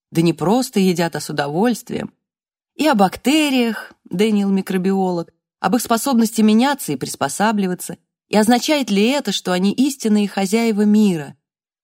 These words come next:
И мы стали встречаться. Он не переставал меня удивлять. Если уж на чистоту,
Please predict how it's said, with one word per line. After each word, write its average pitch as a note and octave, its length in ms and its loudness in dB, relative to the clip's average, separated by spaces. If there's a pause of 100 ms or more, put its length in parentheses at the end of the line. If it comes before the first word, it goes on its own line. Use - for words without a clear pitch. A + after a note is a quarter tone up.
(120)
И - 80 0
мы C4+ 160 6
стали G#3 580 0 (520)
встречаться. - 720 -12 (1400)
Он A#3 160 4
не A#3+ 100 4
переставал A3+ 460 -2
меня G3+ 260 0
удивлять. F#3+ 640 -8 (920)
Если A#3+ 240 2
уж A#3+ 120 -2
на A#3 100 2
чистоту, B3 680 -4